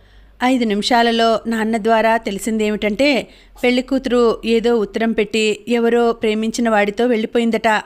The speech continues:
మాటలు చేష్టలు ఉడిగి వెనక్కి వచ్చేశాం. ఆ తర్వాత నేను ఓవర్సీస్ ఛాన్స్ వచ్చి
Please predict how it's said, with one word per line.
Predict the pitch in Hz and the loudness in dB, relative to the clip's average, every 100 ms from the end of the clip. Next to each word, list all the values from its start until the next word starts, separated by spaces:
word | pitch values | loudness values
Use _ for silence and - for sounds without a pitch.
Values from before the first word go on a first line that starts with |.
| - _ - - - | -8 _ -20 -16 -4
మాటలు | 233 226 240 247 - | -2 0 0 -2 0
చేష్టలు | 226 226 233 233 | -2 -2 -2 -2
ఉడిగి | 202 208 220 226 226 | -2 -2 0 -2 -2
వెనక్కి | 220 208 262 | -4 -2 -2
వచ్చేశాం. | 240 240 226 226 208 - - - - - _ 226 | -2 -2 0 0 0 -4 -20 -20 -20 -20 _ -12
ఆ | 240 | -10
తర్వాత | 240 214 226 233 233 214 202 - | -8 -4 -4 -2 0 2 0 -2
నేను | 233 240 233 226 220 | -4 -2 0 -2 -2
ఓవర్సీస్ | 208 214 226 226 240 233 - - | 0 0 0 0 -2 -4 -6 -2
ఛాన్స్ | 196 208 - | 0 0 -2
వచ్చి | 214 202 233 240 185 | -4 -2 0 0 -2